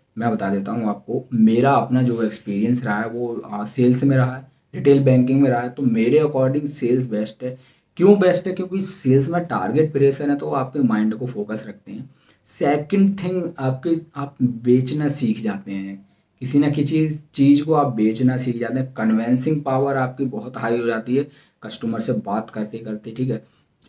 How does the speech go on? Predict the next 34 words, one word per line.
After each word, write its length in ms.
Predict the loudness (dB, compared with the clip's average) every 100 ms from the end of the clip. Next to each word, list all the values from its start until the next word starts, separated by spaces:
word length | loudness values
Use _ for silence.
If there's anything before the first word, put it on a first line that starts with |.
| -2
नॉलेज 520 | 0 2 4 4 4
आपको 280 | 0 0 -4
बहुत 400 | -2 -2 -2 0
गेन 180 | -2 -2
होती 220 | -6 -16
है 60 | -16
क्योंकि 320 | -6 -4 -4
कुछ 200 | -4 -4
कस्टमर 480 | -2 -4 0 2 2
को 140 | 2
बहुत 320 | -2 -2 -4 0
ज़्यादा 260 | 0 2
नॉलेज 300 | 0 0 -2
होती 180 | -4 -2
है 80 | 0
मार्केट 420 | 0 -2 -4 -8
की, 100 | -8
जब 180 | -8 -6
आप 160 | -6 -8
उनसे 200 | -8 -8
बात 320 | -4 -4 -4
करते 220 | -6 -8
हो 80 | -6
तो 60 | -6
आपको 360 | -6 -6 -2
भी 120 | 2 4
नई 180 | 4
नई 100 | 2 0
चीज़ें 240 | -2 -4
सीखने 320 | -4 -4 -6
को 40 | -8
पता 220 | -8 -10
चलती 360 | -10 -12 -14
हैं, 100 | -18